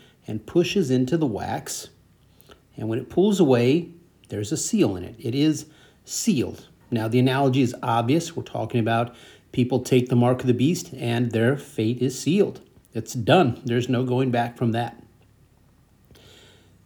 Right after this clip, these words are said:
So this is what the Holy Spirit was showing me, that this red wax is like the ingredients, graphene oxide, lipid crystal matrix formation, uh, M R N A,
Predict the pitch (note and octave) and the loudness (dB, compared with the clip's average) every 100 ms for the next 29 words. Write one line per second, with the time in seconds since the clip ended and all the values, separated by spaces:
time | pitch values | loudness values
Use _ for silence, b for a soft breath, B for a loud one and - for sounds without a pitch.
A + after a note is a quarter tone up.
0 | _ _ _ - E3 E3 C#3+ D3+ E3+ F3+ | _ _ _ 4 8 8 6 0 0 0
1 | D3 F3 D#3 - D3+ D3 - F3 C3+ G#2 | 0 0 0 0 -2 -2 -4 -4 -4 -6
2 | A2 A2 G#2+ - A2+ - D3 G#3+ E3+ B2 | -12 -12 -10 -10 -10 -2 2 2 0 -2
3 | B2 B2 - - b b b _ C3 A#2 | -4 -6 -10 -20 b b b _ 0 0
4 | A#2 D3+ F3 F3 - D3 C3+ C3+ - A#2+ | 2 4 4 2 -4 -4 -4 -4 -2 -2
5 | A2+ A#2 F#3 D#3 G#2+ F2+ A#2+ - - - | 0 0 0 0 -4 -8 -10 -12 -14 -16
6 | - A2 G#2+ A#2 G#2 C3+ D3+ - D#3+ C#3+ | -8 -6 -4 -4 -2 0 -2 0 2 4
7 | C3+ C3 A#2 G#2 A2 B2 G#2 - A#2 - | 4 2 0 -2 -4 -4 -8 -8 -8 -6
8 | G#2+ G#2 C3+ D#3 D#3 D3 - - C3 C3 | -6 -2 0 2 0 -6 -6 -2 0 2
9 | C3 - C3+ B2+ B2+ B B B - G#2+ | 0 0 0 0 -2 B B B -10 -8
10 | - B2+ A#2+ A#2 A#2+ A#2 A#2+ B2 B2 B2 | -4 0 2 2 0 0 0 2 2 0